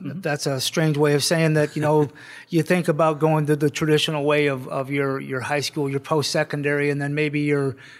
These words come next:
Speaker 2: your advanced degrees. And, um, you know, you love learning and love being full and well-rounded, so why not?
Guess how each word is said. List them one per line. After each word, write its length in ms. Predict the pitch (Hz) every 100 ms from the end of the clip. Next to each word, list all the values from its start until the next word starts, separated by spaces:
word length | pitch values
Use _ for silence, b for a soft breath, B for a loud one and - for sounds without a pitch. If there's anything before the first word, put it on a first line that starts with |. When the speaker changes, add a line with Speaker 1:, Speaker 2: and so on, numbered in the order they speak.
| B
Speaker 2:
your 340 | 139 131 131 131
advanced 560 | - 139 151 156 151
degrees. 600 | 151 127 131 123 123 - B B B -
And, 460 | 151 143 143 135 135
um, 420 | 131 127 127 117
you 240 | 214 160 151
know, 120 | 175
you 260 | 151 170
love 360 | 185 151 156 165
learning 340 | 147 175 175 147
and 200 | 143 139
love 220 | 151 143
being 240 | 151 147
full 400 | - 165 165 165
and 140 | 151 143
well-rounded, 580 | 151 151 151 185 123
so 360 | 117 139 135 131
why 260 | - 131 160
not? 340 | 165 190 123